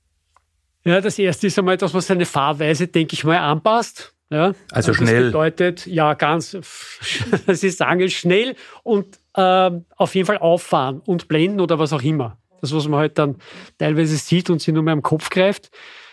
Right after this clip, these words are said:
Speaker 1: Ähm, ja, Klimako-, es gibt ja in den meisten außer Klimaanlage auch bitte diese korrekt nutzen. Also das Runterkühlen auf zwanzig Grad ist irre. Das bringt überhaupt nichts.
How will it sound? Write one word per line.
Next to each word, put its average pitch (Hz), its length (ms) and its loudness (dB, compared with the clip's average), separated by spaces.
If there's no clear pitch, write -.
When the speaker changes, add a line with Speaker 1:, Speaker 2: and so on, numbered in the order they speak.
Speaker 1:
Ähm, 165 400 2
ja, 175 160 2
Klimako-, 190 720 -2
es - 120 -12
gibt - 220 -4
ja 175 80 2
in 165 60 0
den 170 100 0
meisten 151 260 -4
außer 165 220 -2
Klimaanlage 160 960 -2
auch 160 60 -8
bitte 156 260 -4
diese 156 260 -4
korrekt 147 480 -4
nutzen. 165 380 -6
Also 160 200 -8
das 160 220 -4
Runterkühlen 160 540 -2
auf 165 120 -2
zwanzig 139 460 -4
Grad 139 360 0
ist - 160 -8
irre. 175 380 0
Das 156 160 -8
bringt 151 340 -4
überhaupt 156 480 -4
nichts. - 380 -4